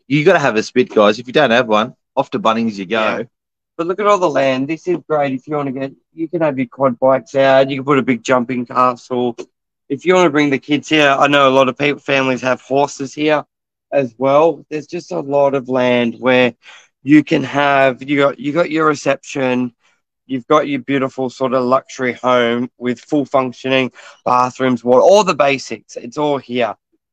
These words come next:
Speaker 2: But then you can get a little bit of that country lifestyle outdoors with the big block of land, which you just don't get. I know there's a couple properties in Warriorwood where you can sort of get that feel, but
Speaker 1: This,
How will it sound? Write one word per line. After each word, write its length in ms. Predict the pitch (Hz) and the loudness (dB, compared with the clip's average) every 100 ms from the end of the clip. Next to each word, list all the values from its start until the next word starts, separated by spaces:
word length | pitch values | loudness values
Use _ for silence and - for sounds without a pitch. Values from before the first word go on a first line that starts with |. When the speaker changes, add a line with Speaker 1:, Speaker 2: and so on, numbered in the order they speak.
| - | -8
Speaker 2:
But 120 | 143 | -8
then 480 | 120 151 147 147 127 | -2 0 0 -2 -4
you 140 | 120 120 | -10 -12
can 120 | 135 | -6
get 100 | 131 | -4
a 40 | |
little 200 | 131 131 | -4 -4
bit 80 | 135 | 0
of 120 | 143 | -2
that 140 | 127 - | -2 -8
country 320 | 135 - 131 | -12 -10 -8
lifestyle 760 | 127 127 120 - 131 127 120 - _ _ _ | -4 -6 -8 -4 -2 0 -2 -6 _ _ _
outdoors 680 | 139 135 123 127 123 120 113 _ | 4 4 2 0 2 2 -2 _
with 340 | 120 123 120 - - | -4 -2 -4 -6 -16
the 80 | 120 | -14
big 220 | 143 123 - | -8 -10 -4
block 240 | 127 117 | -4 -4
of 80 | 113 | -2
land, 260 | 117 127 | 2 2
which 220 | 123 117 123 | 2 -2 -6
you 80 | |
just 200 | 123 143 | -6 -4
don't 280 | 147 135 117 | 0 0 2
get. 260 | 127 135 131 _ _ _ _ _ | 4 4 4 _ _ _ _ _
I 120 | 127 135 | 0 4
know 160 | 135 | 4
there's 220 | 131 131 | 4 -2
a 160 | 135 127 | -2 -2
couple 480 | - - 156 156 147 | -2 -2 -2 -2 -8
properties 720 | - 147 - 143 135 127 - _ _ _ _ _ _ | -4 -4 -4 -4 -4 -4 -10 _ _ _ _ _ _
in 220 | 131 123 | -4 0
Warriorwood 580 | 127 135 143 143 147 131 | 2 2 2 -2 -4 -2
where 140 | 143 | -2
you 160 | 139 131 | -2 -4
can 160 | 147 | -8
sort 240 | 131 143 139 | -6 -4 -4
of 80 | 127 | -2
get 180 | 147 - | -4 -2
that 260 | 143 - | -4 -6
feel, 320 | - 143 165 170 | -4 0 0 2
but 160 | 139 | 2
Speaker 1:
This, 140 | 127 | 0